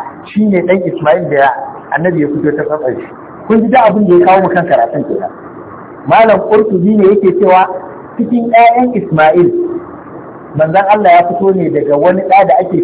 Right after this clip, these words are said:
cewa Nabatu. Shi ne muka ce in sabata. A gane wannan da kyau ko? Wasu suka ce ma ba Nabat ba ne, sunan shi Sabit ne, kamar yadda za mu zo mu tattauna.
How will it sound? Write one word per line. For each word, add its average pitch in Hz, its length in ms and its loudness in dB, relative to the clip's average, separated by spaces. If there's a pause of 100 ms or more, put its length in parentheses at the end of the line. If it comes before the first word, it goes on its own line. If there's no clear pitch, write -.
cewa 151 260 0
Nabatu. 180 460 0 (1500)
Shi 208 100 0
ne 202 100 2
muka 180 260 0
ce 185 140 0 (400)
in 226 300 0
sabata. 160 400 2 (640)
A 160 80 -2
gane 196 240 2
wannan 180 220 0
da 147 80 -4
kyau 156 180 -4
ko? 180 220 -4 (420)
Wasu 208 200 2
suka 233 160 -2
ce 214 160 0
ma 196 160 4
ba 160 240 4
Nabat - 320 0
ba 185 100 0
ne, 175 220 -4
sunan 190 240 -2
shi 147 160 -6 (100)
Sabit 185 380 2 (120)
ne, 123 120 -2 (340)
kamar 170 160 -2
yadda 190 160 0
za 175 120 4
mu 151 100 -4
zo 151 100 0
mu 147 140 -4
tattauna. 110 400 -6